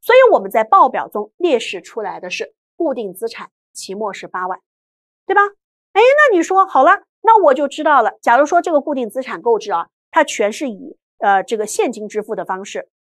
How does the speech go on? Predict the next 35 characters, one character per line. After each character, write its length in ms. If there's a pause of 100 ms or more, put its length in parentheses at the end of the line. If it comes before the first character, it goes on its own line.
(180)
不 80
牵 220
涉 100
到 160
是 200
经 220
营 140
性 260 (220)
长 240
期 140
负-， 200 (240)
负 160
债 280 (180)
这 140
种 280 (140)
方 160
式 220
形 260
成 160
的 80
固 160
定 140
资 140
产， 160 (340)
那 180
我 60
们 120
就 100
说 240 (180)
这 140
个 120
固 160
定 180
资 160
产 340